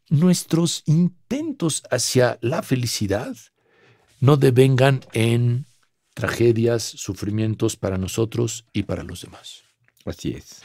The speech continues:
Speaker 1: Esa sería la primera recomendación o el primer viático de,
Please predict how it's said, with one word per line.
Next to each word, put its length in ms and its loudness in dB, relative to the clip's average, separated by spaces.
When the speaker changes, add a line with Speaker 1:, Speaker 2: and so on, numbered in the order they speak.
Speaker 1:
Esa 240 2
sería 480 0
la 260 -2
primera 360 4
recomendación 800 -2
o 60 2
el 80 -2
primer 480 -4
viático 720 -2
de, 440 -2